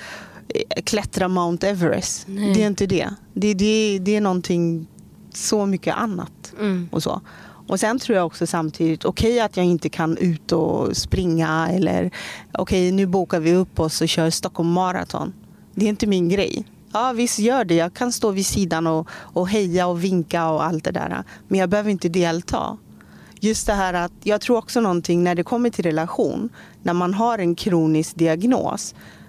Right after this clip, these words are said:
Speaker 1: så får man ju själv, jag själv har ju alltid satt mig som att det finns massa saker jag kan göra.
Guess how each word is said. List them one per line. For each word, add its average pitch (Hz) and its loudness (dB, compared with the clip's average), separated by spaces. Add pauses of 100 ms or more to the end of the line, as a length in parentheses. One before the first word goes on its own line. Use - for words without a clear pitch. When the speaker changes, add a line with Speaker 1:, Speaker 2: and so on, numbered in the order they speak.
(220)
Speaker 1:
så 180 2 (540)
får 214 -2
man 180 2
ju 165 2
själv, - -2 (120)
jag 202 0
själv 240 0
har 214 2
ju 175 2
alltid 165 -4
satt - -4
mig 156 2
som 160 -2
att 175 -4 (560)
det 247 0
finns 285 2
massa 240 0
saker 170 -2
jag 160 -2
kan 160 0
göra. 165 0